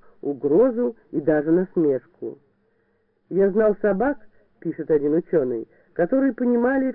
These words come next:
все приказания своего хозяина, запирали и отпирали двери, придвигали стул, стол, скамейку, снимали с головы хозяина шляпу или приносили ее,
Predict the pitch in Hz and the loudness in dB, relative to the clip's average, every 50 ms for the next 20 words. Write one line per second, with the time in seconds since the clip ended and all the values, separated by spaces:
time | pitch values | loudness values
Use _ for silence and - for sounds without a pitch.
0 | - _ _ - 277 302 - 285 277 - - 240 233 196 190 202 202 220 226 220 | -10 _ _ -2 -2 -2 -2 -2 -4 -2 0 0 0 0 0 0 0 2 2 0
1 | 220 214 - - 180 170 151 156 165 - - 180 180 147 143 139 127 127 123 120 | 0 -2 -4 -2 -2 0 0 0 -2 -2 -2 -4 -4 -2 -2 -2 -2 -2 -6 -6
2 | 120 120 127 - _ _ _ _ _ _ _ _ - 143 170 185 - 185 185 208 | -8 -8 -10 -14 _ _ _ _ _ _ _ _ -8 -4 -4 -2 2 2 2 4
3 | 277 302 262 202 170 156 147 - 156 151 165 208 226 208 170 127 127 123 131 143 | 4 2 4 4 2 2 2 2 2 2 2 4 2 0 0 -4 -6 -4 -2 0
4 | 160 185 190 202 208 208 _ _ _ _ _ _ _ _ _ - 160 175 151 165 | 0 2 2 0 -2 -4 _ _ _ _ _ _ _ _ _ -2 -2 -2 0 0
5 | 185 170 190 269 294 247 196 170 - _ _ - 180 165 180 196 208 214 220 _ | 0 2 2 2 2 2 2 0 -2 _ _ -2 0 2 2 0 -2 -4 -6 _
6 | _ _ _ _ _ _ - 160 160 175 196 220 220 208 _ _ _ _ _ - | _ _ _ _ _ _ -2 2 4 4 4 4 2 0 _ _ _ _ _ 0
7 | 254 233 196 160 151 170 202 208 - - 208 208 202 - _ _ _ _ _ _ | 2 4 4 4 4 4 2 2 0 -2 -2 -2 -2 -4 _ _ _ _ _ _
8 | _ - 202 226 262 311 311 262 220 180 165 160 170 165 160 151 156 151 - 151 | _ 2 2 4 4 4 4 2 2 0 2 4 4 6 6 4 2 2 2 0
9 | 143 139 151 143 135 135 127 - - 135 131 143 156 202 226 214 - 240 254 247 | 0 2 2 2 2 0 -2 -6 -6 -6 -4 -2 -2 -2 -2 -4 -4 -8 -8 -8
10 | _ _ _ _ _ _ _ - 233 254 269 190 - 180 175 170 156 139 - - | _ _ _ _ _ _ _ -6 -4 -4 -4 -2 -2 0 2 2 2 0 -2 -6
11 | - 156 196 214 240 240 233 226 226 226 226 | -8 -6 -6 -4 -4 -4 -2 0 0 0 0